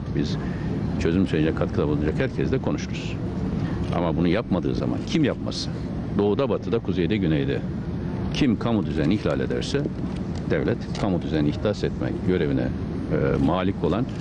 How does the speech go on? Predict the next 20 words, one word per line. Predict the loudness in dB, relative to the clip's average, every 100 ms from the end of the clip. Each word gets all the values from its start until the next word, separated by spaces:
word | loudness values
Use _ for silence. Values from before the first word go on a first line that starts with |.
| -6 -4 -2
tek | 0 -2 -2 -2 0
yetkili | 0 0 0
mercidir. | 2 0 2 0 0 -4 -4 -4 -4 -4 -2 -4 0
Ve | 2 2 0
kamu | 0 0
düzenini | 0 2 2
ihdas | 0 0 -2 -2
etme | -2 0
konusunda | 0 -2 0 0 0
da | 0
tereddüt | -2 -2 -2 0
göstermez. | -2 0 0 0 0
Bu |
sadece | 0 0 0 2
Doğu | 2 4
ve |
Güneydoğu | 2 2 2 2
Anadolu | 2 2 0
için | 2 2
demiyorum. | 2 0 0